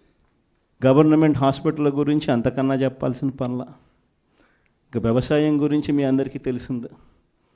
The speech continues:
ఒక్క పంటకు గిట్టుబాటు ధర లేదు. రైతు అనేవాడు దళారీలకు ఈరోజు పూర్తిగా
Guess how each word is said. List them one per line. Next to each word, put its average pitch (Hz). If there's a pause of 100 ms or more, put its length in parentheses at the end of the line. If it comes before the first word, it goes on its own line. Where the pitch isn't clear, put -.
(400)
ఒక్క 123 (100)
పంటకు 151
గిట్టుబాటు 131
ధర 113
లేదు. 110 (1500)
రైతు 131
అనేవాడు 143
దళారీలకు 143
ఈరోజు 151 (360)
పూర్తిగా 131